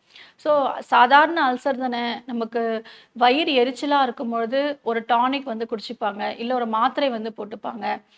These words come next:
வயிறு உபசமா இருக்கும்பொழுது இந்த மாதிரி விஷயங்கள்லாம் செஞ்சுக்கிட்டே இருப்பாங்க.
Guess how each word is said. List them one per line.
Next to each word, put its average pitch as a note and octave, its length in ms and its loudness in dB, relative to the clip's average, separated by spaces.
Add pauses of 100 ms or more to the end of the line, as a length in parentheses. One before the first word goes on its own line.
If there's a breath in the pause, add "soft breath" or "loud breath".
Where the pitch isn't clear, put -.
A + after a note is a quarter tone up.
(200 soft breath)
வயிறு C#4 380 2
உபசமா C4+ 440 -2
இருக்கும்பொழுது A#3 580 -6
இந்த C4+ 200 -4
மாதிரி C4+ 320 -2
விஷயங்கள்லாம் C4+ 580 -4
செஞ்சுக்கிட்டே A3+ 480 -4
இருப்பாங்க. A3+ 360 -10